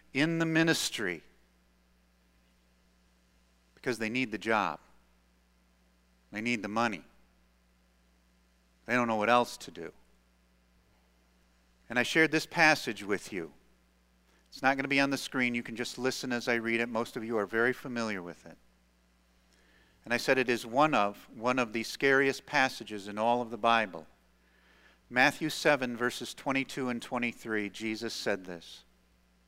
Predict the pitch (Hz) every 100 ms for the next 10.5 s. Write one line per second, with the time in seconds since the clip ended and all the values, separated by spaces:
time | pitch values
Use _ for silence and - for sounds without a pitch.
0 | _ _ _ _ - - - 123 123 143
1 | 160 160 151 113 - - - _ _ _
2 | _ _ _ _ _ _ _ _ _ _
3 | _ 113 139 151 147 135 - 160 151 143
4 | 127 117 127 147 151 135 135 139 131 131
5 | 135 143 156 147 147 147 - - 147 -
6 | 170 - 160 151 156 139 135 131 123 104
7 | 92 95 _ _ _ _ _ _ _ _
8 | - - - - 131 131 160 165 156 165
9 | 151 123 151 156 151 131 160 147 135 127
10 | 127 117 95 98